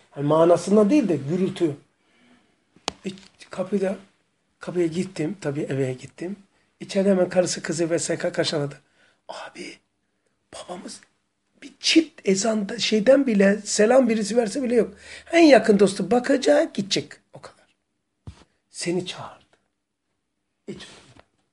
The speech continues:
kırkında. O şurada. Lazlar Nur Mahallesi. Hmm.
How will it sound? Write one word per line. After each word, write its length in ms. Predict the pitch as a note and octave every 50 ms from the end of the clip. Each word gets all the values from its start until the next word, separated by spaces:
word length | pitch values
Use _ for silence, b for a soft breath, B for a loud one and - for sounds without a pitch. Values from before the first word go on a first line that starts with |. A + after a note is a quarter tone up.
| _ _ _ _ _ _ _ _ _ _
kırkında. 340 | _ E3 C#3+ D3 - - _ _ _ _ _ _ _ _ _ _ _ _ _ _ _ _ _
O 80 | - C#3
şurada. 520 | - - - E3+ D3 C3 A#2+ A#2 - - _ _ _ _ _ _ _ _ _ _ _ _
Lazlar 380 | C#3+ C#3 C3+ C3 D3+ C#3+ C3+ C3
Nur 220 | B2+ B2 - _ _
Mahallesi. 400 | C3 - - _ _ B2+ B2+ C3
Hmm. 200 | B2 B2 A#2+ A#2